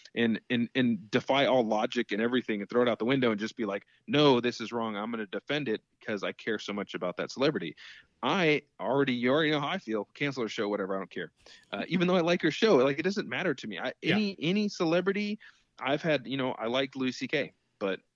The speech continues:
Speaker 1: he did something wrong. Cool. Yeah. Cancel him.
Speaker 2: Yeah.
Speaker 1: Cancel his whole career, whatever. Throw him in jail. Do whatever you need to do. That's fine. He did something wrong.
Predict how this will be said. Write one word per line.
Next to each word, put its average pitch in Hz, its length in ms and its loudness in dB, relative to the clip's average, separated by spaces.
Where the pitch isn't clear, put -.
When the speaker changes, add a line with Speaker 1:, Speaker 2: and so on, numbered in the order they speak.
Speaker 1:
he 113 140 -10
did 117 140 -16
something 117 180 -2
wrong. 127 180 -2
Cool. 143 180 0
Yeah. 117 140 0
Cancel 123 340 -6
him. 92 140 -6
Speaker 2:
Yeah. 127 80 -6
Speaker 1:
Cancel 123 200 -2
his - 40 -12
whole 123 160 2
career, 120 340 2
whatever. 117 340 2
Throw 123 140 0
him 123 80 2
in 120 100 0
jail. 117 180 4
Do 147 80 2
whatever 156 180 2
you 139 80 2
need 127 160 0
to 113 60 -12
do. 92 160 -6
That's 113 180 -2
fine. 95 180 -2
He 120 60 -2
did 139 80 0
something 143 220 4
wrong. 139 300 2